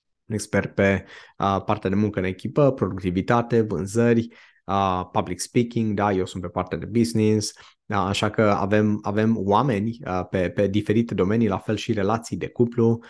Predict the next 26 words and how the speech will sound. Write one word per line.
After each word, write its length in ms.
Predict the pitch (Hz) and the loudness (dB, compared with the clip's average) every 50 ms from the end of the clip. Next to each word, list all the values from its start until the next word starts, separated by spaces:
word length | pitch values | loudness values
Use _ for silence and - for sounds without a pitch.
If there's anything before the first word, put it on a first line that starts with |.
| - - - - _ _ - | -20 -20 -20 -20 _ _ -4
um, 260 | 95 98 95 98 98 - 104 | -4 -2 -2 -2 -4 -4 -2
vrem 220 | 113 113 117 127 139 | 0 2 4 4 2
să, 380 | 135 - - - 117 120 117 | 2 0 2 2 4 4 2
să 140 | 117 - - | 2 0 0
vă 100 | 110 101 | 0 2
ajutăm 480 | 92 92 - - 95 - 110 113 117 120 | 0 0 0 -2 -4 -2 0 2 2 2
și 220 | 117 - - 104 | 0 -2 -2 -4
vrem 340 | 98 92 107 101 107 110 117 | -4 -2 0 0 0 0 0
să, 420 | 113 - - - - 113 107 104 104 104 104 - _ _ _ _ _ - | -2 -4 -4 -2 -2 0 0 0 -2 -2 -4 -8 _ _ _ _ _ -10
um, 560 | - 98 95 92 92 92 92 92 92 - _ _ _ _ _ _ _ - | -6 -4 -2 -2 -2 -2 -4 -6 -6 -10 _ _ _ _ _ _ _ -8
ceea 200 | - - 139 151 | 0 2 2 2
ce 300 | 147 - 147 139 - - | 2 2 2 2 2 0
văd 380 | - 98 95 101 120 143 175 165 | -4 -6 0 2 2 2 2 2
așa 240 | 120 101 - 123 120 | -2 -4 -4 -4 -6
ca 80 | - | -6
și 140 | 104 - - | -6 -8 -4
direcție 360 | 120 107 98 110 120 117 - | -2 0 0 0 0 0 -2
pentru 220 | 107 - 104 98 101 | 0 0 0 -2 -2
Academia 380 | 98 - 92 92 95 104 107 | -4 -4 -4 -2 0 0 0
Experților 540 | 104 98 - - - - 107 104 - 113 107 | 0 0 -2 -4 -2 -2 -2 0 0 0 -2
este 220 | 104 98 - - 95 | -2 -2 -4 -8 -8
că 120 | - 98 | -6 -8
vreau 340 | 92 104 101 98 98 113 113 | -6 -2 2 2 4 4 2
să 200 | 113 - - 98 | 2 0 0 0
las 380 | 95 95 98 104 107 - - | 2 2 2 2 0 -2 -4
moștenire, 880 | - 95 92 87 - - - 95 95 101 104 104 104 107 107 107 101 104 | -6 -4 -6 -6 -6 -4 -2 0 2 4 2 4 4 4 4 4 2 0